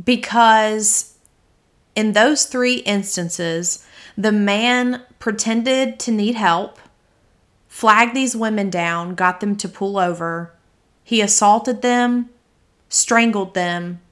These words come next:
and literally threw these women out butt naked like they were trash. Now, the woman named Cindy Lee Mellon,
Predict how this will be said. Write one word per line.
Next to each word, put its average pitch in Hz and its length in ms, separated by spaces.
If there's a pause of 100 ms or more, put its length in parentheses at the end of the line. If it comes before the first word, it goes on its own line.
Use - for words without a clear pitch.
(580)
and 208 680 (180)
literally 285 920
threw 240 540
these 226 380
women 190 460
out 180 580 (640)
butt 214 320
naked 214 760 (340)
like 180 320
they 180 140
were 165 180
trash. - 920 (1080)
Now, 214 260
the 208 120
woman 233 880 (140)
named 196 480 (140)
Cindy 233 520
Lee 196 240
Mellon, 185 840